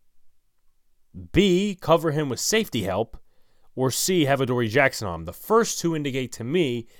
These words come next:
that Ador-, that Adoree Jackson will not be a Giant next year and that they're trusting Deonte Banks to be this number one corner.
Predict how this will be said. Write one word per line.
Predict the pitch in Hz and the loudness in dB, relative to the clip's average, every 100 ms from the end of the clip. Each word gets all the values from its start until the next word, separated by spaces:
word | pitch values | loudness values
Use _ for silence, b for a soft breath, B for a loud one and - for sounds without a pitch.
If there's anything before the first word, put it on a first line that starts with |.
| b b | b b
that | b 92 | b -8
Ador-, | 110 143 151 - | -4 -2 -2 -4
that | 110 | -6
Adoree | 104 135 180 | -2 0 0
Jackson | 151 160 147 135 | 2 2 2 -2
will | 107 | -2
not | 123 147 | 0 0
be | 151 | -2
a | |
Giant | 117 139 131 101 | -2 0 -2 -4
next | 95 - - | -10 -14 -12
year | 95 95 | -10 -8
and | 98 | -6
that | 95 90 | -6 -6
they're | 101 | -4
trusting | - 147 - 131 | 0 0 0 -2
Deonte | 123 110 95 | -2 -4 -6
Banks | 107 104 | -6 -6
to | - | -10
be | 104 | -10
this | 98 95 | -8 -10
number | 95 87 | -10 -12
one | 82 85 | -12 -16
corner. | - 67 - | -18 -18 -20